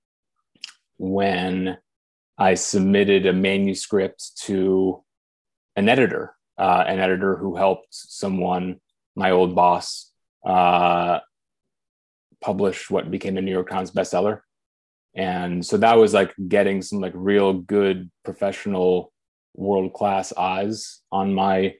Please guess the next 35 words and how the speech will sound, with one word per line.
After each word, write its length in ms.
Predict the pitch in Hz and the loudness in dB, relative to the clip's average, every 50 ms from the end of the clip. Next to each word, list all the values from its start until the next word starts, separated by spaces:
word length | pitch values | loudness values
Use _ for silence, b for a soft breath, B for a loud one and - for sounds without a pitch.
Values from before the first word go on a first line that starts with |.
| _ _ _ _ _ _ _ _ - | _ _ _ _ _ _ _ _ -2
work. 480 | 110 98 101 107 113 113 - _ - | 2 4 6 6 4 2 -2 _ -6
And 140 | 104 98 95 | -4 -2 0
I, 320 | 95 95 95 95 95 - _ _ _ _ _ _ _ - | 0 0 0 0 -2 -6 _ _ _ _ _ _ _ -4
I 140 | - 98 104 | 0 0 2
got 220 | 104 127 131 131 - | 4 4 2 2 2
some, 540 | - - 143 123 113 110 107 104 - - _ _ _ _ | -2 0 0 2 2 2 0 -2 -6 -10 _ _ _ _
some 220 | - - 123 127 147 | -12 -6 -4 -4 -4
interesting 380 | 165 160 147 - - 139 117 | -4 -4 -8 -8 -6 -6 -4
feedback, 440 | - 135 127 104 92 92 87 90 - | 0 0 0 0 0 -2 -2 -4 -8
some, 260 | - - 110 107 98 _ _ | -8 -8 -8 -8 -8 _ _
some 180 | - 113 110 | -6 -4 -4
encouraging 500 | 104 - - 135 127 117 101 107 101 92 | -4 -2 -2 -2 -2 0 -2 -4 -6 -6
feedback, 440 | - 104 101 95 92 92 90 92 - - _ - | -6 -8 -8 -4 -2 -2 -4 -4 -6 -14 _ -12
and 260 | - 98 95 92 85 _ | -10 -10 -10 -10 -12 _
some 200 | _ - 113 98 | _ -6 -4 -4
humbling 420 | - - 104 101 95 95 92 92 - | -2 -2 -2 0 0 0 -2 -4 -6
feedback 480 | - 101 95 87 85 - - - - _ _ _ _ _ _ _ _ _ _ _ | -6 -8 -6 -4 -4 -6 -6 -8 -10 _ _ _ _ _ _ _ _ _ _ _
of 520 | - 92 90 87 87 87 87 85 82 - - - _ _ _ _ _ _ _ _ _ _ _ _ _ _ _ _ - | -4 -2 0 0 -2 -2 -4 -6 -8 -12 -18 -20 _ _ _ _ _ _ _ _ _ _ _ _ _ _ _ _ -4
a 60 | - | 0
lot 200 | 92 107 143 190 | 2 4 6 6
of 80 | 220 170 | 6 6
this 160 | 143 - - | 4 2 0
is 100 | 101 98 | 0 2
really 220 | 110 143 147 123 110 | 4 6 6 6 6
good 140 | 120 117 | 6 6
and 80 | 107 110 | 6 6
interesting. 500 | 117 110 95 92 - - 80 69 69 - _ _ - | 4 2 0 -4 -8 -10 -12 -12 -12 -16 _ _ -2
And 100 | 101 101 | -2 0
you've 100 | 95 101 | 2 4
got 140 | 107 104 101 | 4 4 4
a 60 | 95 | 4
really 720 | 98 98 107 123 135 139 139 143 139 139 135 131 - - _ - | 2 2 4 4 6 6 8 8 10 10 8 8 4 -2 _ -4
interesting 580 | 117 117 110 - 110 - - - 107 101 95 | -2 -2 -2 -2 -6 -6 -2 -2 -2 0 2
way 300 | 95 98 98 98 98 98 | 2 4 4 4 4 2
of, 180 | 95 92 87 | 0 0 -4